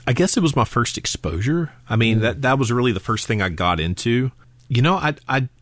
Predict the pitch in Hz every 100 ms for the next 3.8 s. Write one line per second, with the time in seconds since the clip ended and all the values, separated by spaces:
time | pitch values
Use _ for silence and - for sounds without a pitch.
0 | - 123 123 - 127 160 127 123 165 123
1 | 90 98 127 127 123 131 185 175 139 160
2 | 143 113 - 110 104 104 110 98 - 117
3 | 107 87 117 147 - 64 -